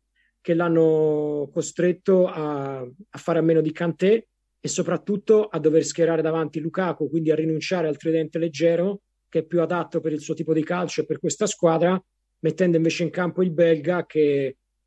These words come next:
è, è co-, è un corpo completamente estraneo, anche ora che siamo a fine stagione, è un corpo completamente estraneo rispetto, rispetto al resto della squadra, sia dal punto di vista tecnico che sia dal punto di vista, dal punto di vista tattico. Quindi, insomma, mi, mi premeva dire questo. Alla fine il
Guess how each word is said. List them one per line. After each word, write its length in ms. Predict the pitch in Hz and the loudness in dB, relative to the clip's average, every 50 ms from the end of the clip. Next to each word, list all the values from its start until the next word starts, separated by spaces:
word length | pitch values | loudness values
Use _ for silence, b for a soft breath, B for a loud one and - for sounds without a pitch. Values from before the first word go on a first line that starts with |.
| _ _ | _ _
è, 520 | - - 147 135 135 139 135 123 123 139 | -18 -16 -14 -12 -12 -12 -10 -10 -10 -10
è 100 | - 127 | -10 -10
co-, 140 | 131 - - | -10 -6 -2
è 60 | - | 0
un 100 | 165 165 | 0 0
corpo 340 | - - 175 170 - - 180 | 4 4 6 4 6 6 4
completamente 560 | 143 156 151 151 147 156 156 160 160 156 - | 2 2 2 0 2 4 4 4 4 4 2
estraneo, 460 | 170 156 - - 160 156 165 165 165 151 | 0 -2 0 0 0 2 2 2 2 2
anche 200 | 139 - - 151 | 0 0 0 2
ora 120 | 156 151 | 2 2
che 80 | 143 143 | 2 0
siamo 220 | 139 156 156 151 | 0 -2 -4 -4
a 20 | |
fine 200 | 143 - - 156 | -6 -4 -4 -4
stagione, 440 | 151 - - 170 156 139 147 160 160 | -4 -2 0 0 0 2 2 2 0
è 20 | 147 | 0
un 80 | 139 | -2
corpo 300 | - - 160 156 - 151 | -2 -4 -6 -4 -4 -4
completamente 500 | 139 139 139 147 139 151 156 151 139 - | -4 -4 -6 -6 -2 -2 -2 -2 -2 -4
estraneo 400 | 170 - - - 156 147 156 156 | -6 -6 -4 -4 -2 0 0 0
rispetto, 720 | 147 143 139 - - 143 139 - 139 139 131 131 127 127 _ _ _ _ _ _ _ _ | 0 0 -2 -4 -6 -6 -6 -6 -6 -4 -4 -4 -6 -6 _ _ _ _ _ _ _ _
rispetto 360 | - 143 - - 170 151 - | -10 -4 -2 0 0 2 2
al 80 | 151 156 | 2 2
resto 200 | 160 143 - - | 2 2 2 0
della 180 | - 151 151 143 | -2 0 0 -2
squadra, 480 | 143 - - 180 175 160 135 139 127 | -4 -2 0 0 0 2 0 -2 -4
sia 180 | 120 - 170 165 | -4 -2 -2 0
dal 140 | 165 156 - | 0 -2 -4
punto 120 | - 143 | -6 -6
di 120 | 170 165 | -6 -4
vista 140 | - - 175 | -2 -4 -2
tecnico 500 | - - 175 160 - 175 170 147 160 160 | 2 2 2 2 0 -2 -4 -2 0 0
che 240 | 139 151 131 143 143 | 0 0 0 -2 -4
sia 160 | - - - | -4 -4 -4
dal 140 | 156 143 139 | -6 -6 -6
punto 180 | - 147 143 - | -8 -10 -8 -4
di 60 | 143 | -4
vista, 460 | 147 139 143 - 147 135 131 127 123 _ _ _ _ _ _ _ _ | -4 -4 -4 -4 -6 -6 -6 -8 -10 _ _ _ _ _ _ _ _
dal 180 | _ - 156 151 | _ -4 -4 -2
punto 220 | - 165 - - | -2 -2 -2 0
di 40 | 156 | 2
vista 240 | 147 147 - - 139 | 2 2 0 -2 -2
tattico. 540 | 135 - 151 127 - - - - - - - _ _ _ _ _ _ _ | 0 0 0 0 0 -4 -10 -14 -16 -18 -20 _ _ _ _ _ _ _
Quindi, 380 | - 196 165 165 160 156 151 | 2 6 8 8 8 10 8
insomma, 340 | 147 143 - - 175 156 151 | 8 6 6 4 4 6 6
mi, 540 | 143 151 151 151 147 147 147 147 147 143 143 | 6 6 6 6 6 6 6 6 6 6 4
mi 140 | 143 156 151 | 4 2 4
premeva 320 | 160 165 165 170 165 170 | 4 6 6 6 6 6
dire 220 | 165 175 196 214 | 6 4 4 4
questo. 480 | 202 - 180 185 185 185 - - 208 185 | 4 4 2 2 2 0 -2 -2 0 0
Alla 180 | 156 151 147 147 | 0 0 -2 -4
fine 260 | - 175 170 165 160 | -4 -2 0 0 0
il 420 | 156 143 147 151 143 139 135 120 | 0 0 0 -2 -2 -2 -6 -8